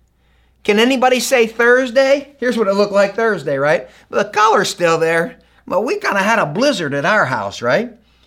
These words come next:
But what those daffodils tell me is this, is that spring is here and that winter is ending and there's gonna be a transformation soon. Listen close, lean in.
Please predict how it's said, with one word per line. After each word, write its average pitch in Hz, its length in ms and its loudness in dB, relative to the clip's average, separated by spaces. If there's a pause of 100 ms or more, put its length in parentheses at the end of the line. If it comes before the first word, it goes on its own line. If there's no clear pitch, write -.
(240)
But 180 260 0
what 247 500 0
those 143 220 -4
daffodils 196 720 -4
tell 185 300 -2
me 196 280 -10
is 131 180 -12
this, 160 380 -6 (240)
is 156 280 -4
that 139 260 -4
spring 190 640 -6
is 170 120 -8
here 120 380 -10 (520)
and 165 240 -4
that 135 240 -2
winter 208 560 -4
is 139 400 -8
ending 117 540 -6 (320)
and 139 180 -4
there's 156 200 0
gonna 139 280 -6
be 127 120 -6
a 110 40 -10
transformation 107 920 -10
soon. 87 400 -20
Listen 117 280 -14
close, - 360 -14
lean 101 220 -12
in. 101 200 -20